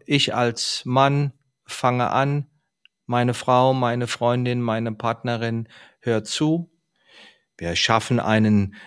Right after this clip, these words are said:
sicheren Rahmen, wo kein Handy klingelt, wo kein Telefon klingelt, wo keine Kinder da sind. Wir haben wirklich diese, sag mal, dreißig Minuten, äh,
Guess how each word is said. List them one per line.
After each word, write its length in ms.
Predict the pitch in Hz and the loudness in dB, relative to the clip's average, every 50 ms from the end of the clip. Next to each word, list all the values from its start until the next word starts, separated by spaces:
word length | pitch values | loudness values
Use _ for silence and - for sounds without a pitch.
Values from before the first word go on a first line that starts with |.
| _ _ | _ _
sicheren 520 | 104 95 113 139 135 - 139 120 123 123 | -6 0 0 0 2 2 2 2 2 0
Rahmen, 540 | 117 107 113 123 135 143 147 151 151 143 127 | 2 4 6 6 6 6 6 4 2 2 2
wo 100 | 117 120 | 2 0
kein 280 | 113 - 127 120 120 120 | 0 2 0 2 2 2
Handy 280 | 123 131 135 127 139 | 2 0 0 0 -2
klingelt, 400 | 131 - - 131 127 131 127 117 | -4 -2 -2 -2 0 0 0 0
wo 140 | 117 117 113 | 0 -2 -2
kein 200 | - - 113 117 | 0 -2 -2 -2
Telefon 480 | - - 123 127 131 127 - 127 127 117 | -2 -2 -2 -2 -2 -2 0 -2 -2 -2
klingelt, 440 | - 123 123 123 123 120 113 - | -4 -6 -4 -2 -2 -2 -2 -2
wo 120 | - 113 113 | -2 -2 -2
keine 300 | - - 110 110 113 113 | 0 -2 -2 0 -2 -2
Kinder 400 | 107 - 127 127 123 127 120 113 | -4 -6 -4 -2 0 0 0 0
da 220 | 120 117 117 113 | 0 0 0 0
sind. 240 | 107 113 117 113 110 | 0 -2 -2 -2 0
Wir 80 | 110 107 | 0 0
haben 360 | 107 107 107 107 104 101 107 | 0 0 0 -2 -2 -4 -2
wirklich 580 | 110 117 127 135 135 139 131 123 117 - - | 0 2 2 2 2 0 -2 -2 -2 -2 -4
diese, 360 | - 117 120 113 113 113 110 107 - - - - - _ | -4 -6 -6 -2 0 -2 -2 -2 -6 -14 -20 -20 -20 _
sag 160 | _ - 117 | _ -2 2
mal, 160 | 110 107 104 | 4 4 4
dreißig 580 | 107 107 - 107 110 113 113 - - 113 107 - | 2 2 2 4 4 4 2 0 -2 -4 -4 -2
Minuten, 720 | 113 110 107 107 110 113 110 - _ 113 110 104 107 - - - - - - - - _ _ _ _ _ | 0 0 2 2 2 2 0 0 _ 0 0 0 0 -4 -14 -20 -20 -20 -20 -20 -20 _ _ _ _ _
äh, 100 | - | -18